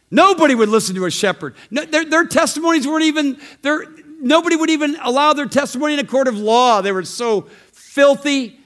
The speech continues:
and not just physiologically, and they just, they weren't to be trusted. But here God appears to shepherds. He brings them good news,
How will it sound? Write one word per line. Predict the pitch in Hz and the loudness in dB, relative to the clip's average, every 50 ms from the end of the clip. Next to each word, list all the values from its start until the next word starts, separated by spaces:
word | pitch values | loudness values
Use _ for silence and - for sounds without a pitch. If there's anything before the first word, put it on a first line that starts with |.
| _ - | _ -8
and | - | -4
not | 254 302 302 | -2 -2 -2
just | 233 247 165 - | -2 -6 -8 -8
physiologically, | - - 285 247 175 233 214 196 202 240 302 311 247 208 190 202 208 | -6 -4 -4 -4 -2 -2 0 0 2 2 2 2 0 -2 -4 -4 -2
and | 226 240 277 | -2 0 -2
they | 302 262 | -2 -2
just, | 240 240 180 151 - | -2 -4 -6 -6 -2
they | 277 294 330 | 0 0 0
weren't | 330 302 262 | 0 -2 -2
to | 240 | -2
be | 220 233 | -6 -6
trusted. | 185 - - 269 311 339 320 - - - 277 220 - - - _ _ _ _ _ _ _ _ _ _ _ _ _ _ _ _ _ _ _ _ _ _ _ _ _ _ _ _ _ _ _ _ _ _ _ _ _ _ _ _ _ _ _ _ _ _ _ _ _ _ - | -6 -4 0 2 2 2 2 0 -2 -2 -2 -2 -2 -4 -20 _ _ _ _ _ _ _ _ _ _ _ _ _ _ _ _ _ _ _ _ _ _ _ _ _ _ _ _ _ _ _ _ _ _ _ _ _ _ _ _ _ _ _ _ _ _ _ _ _ _ -16
But | 143 127 | -14 -12
here | 117 147 156 147 | -8 -8 -8 -8
God | 107 143 135 135 131 | -8 -8 -8 -8 -10
appears | 120 - - 139 139 139 127 - | -12 -14 -14 -12 -10 -10 -12 -12
to | - | -16
shepherds. | 113 - - 139 123 - - 110 101 - - - - - _ _ _ _ _ _ _ _ _ _ _ | -16 -12 -12 -12 -12 -12 -16 -20 -20 -18 -18 -20 -20 -20 _ _ _ _ _ _ _ _ _ _ _
He | - 139 131 | -16 -16 -14
brings | 120 127 151 165 185 180 151 - | -10 -6 -4 -4 -4 -4 -4 -6
them | 160 156 156 139 | -8 -10 -10 -8
good | 147 156 151 135 | -8 -10 -10 -10
news, | 135 139 139 135 135 151 147 - - - | -12 -12 -12 -14 -14 -16 -18 -20 -20 -20